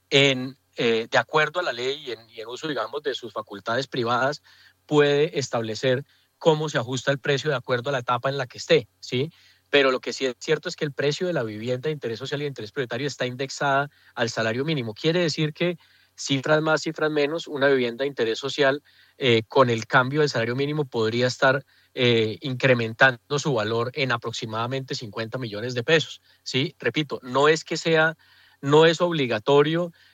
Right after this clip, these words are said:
ni es tampoco, eh, eh, mandatorio, pues, que el, que, que, que se tenga que indexar el precio, eh, pero sí, por ley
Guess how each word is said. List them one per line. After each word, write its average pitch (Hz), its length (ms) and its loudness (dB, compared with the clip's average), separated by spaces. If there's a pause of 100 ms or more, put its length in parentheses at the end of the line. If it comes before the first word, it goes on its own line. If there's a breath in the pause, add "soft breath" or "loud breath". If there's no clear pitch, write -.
(140 soft breath)
ni 139 320 2
es 139 200 4
tampoco, 156 800 2
eh, 110 560 0
eh, 107 480 -6
mandatorio, 123 800 2
pues, 147 260 2
que 151 100 2
el, 151 140 2
que, 117 260 0
que, 113 300 -4
que 120 100 -8
se 117 100 -4
tenga 123 200 -2
que 156 100 -8
indexar 143 380 -2
el 143 80 -4
precio, 156 360 0 (540 soft breath)
eh, 123 320 0 (140)
pero 156 420 2
sí, 180 480 -4 (120)
por 123 220 0
ley 151 440 2